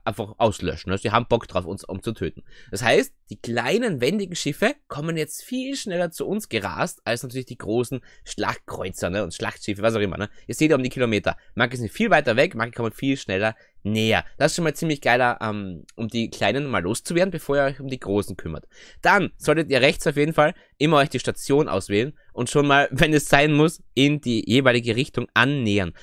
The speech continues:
damit sich euer Schiff dreht, ne? Ihr seht dann gleich, die Karakal wird sich drehen in die Richtung der jeweiligen Station und sobald ich dann nämlich auf, ähm,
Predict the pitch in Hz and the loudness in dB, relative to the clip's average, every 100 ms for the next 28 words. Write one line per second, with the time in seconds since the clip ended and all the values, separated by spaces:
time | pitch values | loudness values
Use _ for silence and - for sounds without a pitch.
0 | - 113 139 - 127 117 113 139 147 - | -4 -2 -2 -2 2 2 2 -2 -4 -6
1 | - - _ - 107 101 80 - - 98 | -20 -20 _ -4 0 2 0 -8 -4 -2
2 | 131 - 135 143 147 147 98 107 107 123 | -2 -2 0 2 4 2 0 0 2 4
3 | 135 107 - - 101 185 202 120 104 170 | 2 0 -6 -4 2 2 0 -4 0 0
4 | - 247 311 _ _ _ - 127 120 123 | 4 2 0 _ _ _ 0 4 4 2
5 | 95 - 80 156 208 311 - - _ 120 | 0 -4 -4 2 2 2 -8 -20 _ 2
6 | 135 135 - 151 123 147 175 - 147 147 | 4 2 0 -2 2 2 2 0 0 0
7 | 156 160 117 117 113 - 107 104 98 98 | -4 0 2 4 0 -8 -4 -2 -2 -6